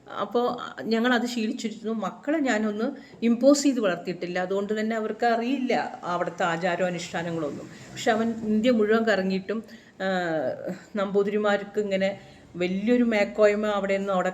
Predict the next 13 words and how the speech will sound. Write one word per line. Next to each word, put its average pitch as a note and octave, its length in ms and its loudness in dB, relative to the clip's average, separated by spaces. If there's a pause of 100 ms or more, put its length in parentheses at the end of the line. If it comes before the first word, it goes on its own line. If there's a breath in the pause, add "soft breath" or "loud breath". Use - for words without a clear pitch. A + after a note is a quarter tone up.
കണ്ടിട്ടില്ല. E3+ 580 -2
അവിടെ F3 220 -2
പോ-, F#3+ 180 -4
നമുക്ക് F#3 360 -2 (120)
കയറി G3 160 4
ചെല്ലുന്നവർക്ക് G3+ 420 -2
പൂജ G3 260 0
ചെയ്യാം F#3+ 440 -2
എന്നൊക്കെയാണ് F#3+ 380 -2
പറയണത്, C3 360 -6 (580 loud breath)
ആ, D#3 80 2
ഓഫർ G3+ 320 4
ചെയ്യാം, D3+ 260 0